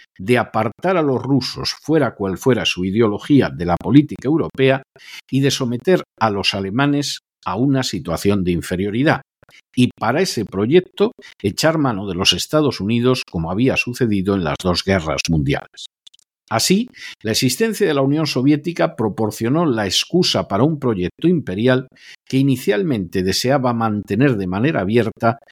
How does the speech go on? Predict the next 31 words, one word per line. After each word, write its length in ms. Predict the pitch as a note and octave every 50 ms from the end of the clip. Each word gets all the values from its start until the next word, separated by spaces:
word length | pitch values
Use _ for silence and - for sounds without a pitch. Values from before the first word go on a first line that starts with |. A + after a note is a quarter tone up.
| _ _
la 160 | - G2+ G#2
existencia 720 | F#2+ - - G#2 F#2 - - - C#3 C#3 C3+ B2 - C#3 C3+
de 80 | C3 A#2+
los 160 | - - -
poderes 520 | - - E2+ F2 F#2+ A2 A2 A#2 A2+ -
imperiales 680 | A2 F#2 D#2+ - F2 D#2+ F2 G2 G2+ F#2+ F2 F2 - -
europeos. 640 | D#2+ E2+ E2 C#2+ C#2+ - - - - - - - - - _ _ _ _ - - - - - - - -
Las 160 | F#2+ G2 -
potencias 640 | - A#2 A2 D3 D3+ D#3 D3+ D3 F3 E3+ F3+ F3 -
que 160 | - - -
se 120 | - - F#2
adhirieron 500 | F2 F#2+ G2 G2 A#2+ C3 C3 B2 A#2 A2
al 140 | G#2 G2 F2+
Tratado 380 | - G2 F#2+ F#2+ B2 B2 B2
Inicial 460 | A#2+ G#2+ G#2 F#2+ - - G#2 F#2+ G2
de 100 | G2+ C3+
Bruselas 640 | D3 C#3+ G#2+ G2 - - C3+ C#3 C#3+ C#3+ D3 C#3 C#3+ - - - - - - -
no 140 | A2+ C#3
consiguieron 540 | C3+ F3 E3 C#3 - D#3+ D#3+ F3+ G3 G3 F3+ -
conservar 600 | - - A#2+ A2+ G#2 - - G#2+ G#2+ G#2+ C3 C#3+
sus 260 | C#3 - B2 G#2+ - A#2+
imperios 520 | G#2 G2 - B2+ B2+ B2+ A2+ F#2+ - - -
coloniales 720 | - E3+ F#3+ F#3 D3 A2+ A2+ A#2+ B2+ C3 B2+ B2+ B2+ B2 - - _ - - _ _ _ -
tal 180 | C#3+ C#3+ D3+
y 60 | D3+
como 240 | C#3 - A#2+ F#2+ F#2+
existían 520 | F#2+ - G2 F#2 - - - B2+ C3+ C3 A#2+
en 120 | G2+ F2+
los 160 | E2+ D#2+ -
años 320 | G#2 G2 F#2+ F#2 F#2 - -
cuarenta, 460 | A2+ C3 E3+ G3 D#3+ A2 - C2+